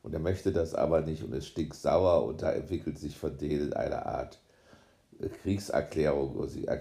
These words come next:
ja, sie machen den Krieg, keiner kann, soll davon aber was erfahren. Und da gibt's dann so allerhand, äh, ja, w-, äh, w-, witzige Sachen und Streiche, die sie sich gegeneinander spielen. Interessant war in dem Moment,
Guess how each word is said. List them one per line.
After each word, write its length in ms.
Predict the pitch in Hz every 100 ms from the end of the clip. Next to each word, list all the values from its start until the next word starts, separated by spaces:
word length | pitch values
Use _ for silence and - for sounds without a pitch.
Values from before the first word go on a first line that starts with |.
| - -
ja, 320 | - 57 - -
sie 120 | - -
machen 220 | - 76
den 100 | -
Krieg, 300 | - 90 92
keiner 260 | 85 82 78
kann, 220 | 80 78
soll 180 | 82 78
davon 300 | 73 - 64
aber 240 | 65 67
was 220 | 65 -
erfahren. 800 | - - - 76 82 95 95 95 - _ _ _ _
Und 300 | - 82 80
da 100 | -
gibt's 260 | 76 76 -
dann 140 | 76
so 100 | 73
allerhand, 800 | - 76 73 69 71 69 67 - - _ _ _ _ -
äh, 260 | 64 69 117 - -
ja, 240 | - 67 - - - _ - -
w-, 180 | - -
äh, 220 | - -
w-, 400 | - - - -
witzige 400 | - 76 - 69
Sachen 340 | 71 71 71 -
und 140 | -
Streiche, 500 | - - 76 80 -
die 140 | - 60
sie 160 | -
sich 240 | - - -
gegeneinander 560 | 57 57 57 50 -
spielen. 540 | - - - - - - _ _ _
Interessant 640 | 95 85 - 95 98 104 -
war 240 | 95 92
in 120 | 71 82
dem 180 | 87
Moment, 560 | 98 92 90 87 90 -